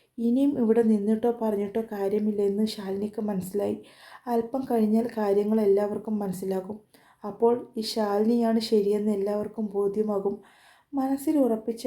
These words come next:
ഒരു തീരുമാനം ശാലിനി ആ നിമിഷം നന്ദനത്തിൻ്റെ മുറ്റ-, വീട്ടുമുറ്റത്ത് നിന്നും എടുത്തിരുന്നു. ഇനി ശാലിനി ഈ മംഗലശ്ശേരി തറവാട്ട് മുറ്റത്ത് കാലുകുത്തില്ല.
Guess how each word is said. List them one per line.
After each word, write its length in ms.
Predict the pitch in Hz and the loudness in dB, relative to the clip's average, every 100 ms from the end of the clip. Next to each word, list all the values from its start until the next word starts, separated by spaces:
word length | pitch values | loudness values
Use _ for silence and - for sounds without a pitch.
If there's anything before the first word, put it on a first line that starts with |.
| 247 | -2
ഒരു 180 | 226 226 | 0 0
തീരുമാനം 580 | 226 214 202 214 214 214 - _ - | 0 -2 0 -2 -2 -4 -10 _ -4
ശാലിനി 400 | 240 220 220 233 | 0 2 4 4
ആ 80 | 226 | 4
നിമിഷം 380 | 214 202 226 214 | 4 2 0 0
നന്ദനത്തിൻ്റെ 840 | 208 190 208 214 - - 214 226 | 0 0 -2 -2 -4 -6 -2 0
മുറ്റ-, 380 | 214 196 202 202 | 0 -2 0 0
വീട്ടുമുറ്റത്ത് 680 | 202 202 202 214 214 208 208 | 2 2 2 0 0 -2 -4
നിന്നും 300 | 208 202 208 208 | -4 -2 -2 -2
എടുത്തിരുന്നു. 500 | 190 185 196 190 190 - _ _ _ _ - | -4 -2 -2 -2 -6 -14 _ _ _ _ -2
ഇനി 200 | 226 254 | 0 0
ശാലിനി 460 | 247 220 208 220 - | -2 -2 0 0 0
ഈ 120 | 226 | -2
മംഗലശ്ശേരി 600 | 214 202 208 214 226 220 | 0 0 0 2 2 0
തറവാട്ട് 460 | 220 214 196 196 214 | 0 0 2 0 -2
മുറ്റത്ത് 400 | 202 190 190 220 | -6 -10 -6 -6
കാലുകുത്തില്ല. 760 | 214 190 190 214 214 202 190 | -4 -2 0 0 0 0 0